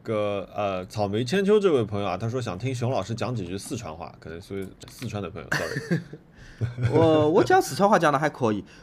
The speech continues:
Speaker 2: 我觉得，<laughs> 我觉得我开始可以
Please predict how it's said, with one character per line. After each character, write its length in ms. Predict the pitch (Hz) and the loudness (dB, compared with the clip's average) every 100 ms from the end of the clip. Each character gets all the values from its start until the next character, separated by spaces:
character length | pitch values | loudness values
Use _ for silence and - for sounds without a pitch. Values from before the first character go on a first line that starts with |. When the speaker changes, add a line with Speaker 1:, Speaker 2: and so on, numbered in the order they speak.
| - - | -20 -4
Speaker 2:
我 100 | 220 | 2
觉 100 | 123 131 - | 6 8 8
得， 400 | 220 131 127 135 - - 427 - - 214 233 | 8 6 6 2 -4 -8 -10 -10 -4 2 2
<laughs> 720 | 196 - - - - 226 196 | 0 -4 -8 -10 -14 -6 2
我 80 | 226 | 6
觉 120 | 220 | 8
得 140 | 196 190 | 8 8
我 100 | 190 | 6
开 300 | 196 185 185 | 6 4 2
始 140 | - | -4
可 200 | - 160 | 2 4
以 260 | 151 143 | 6 4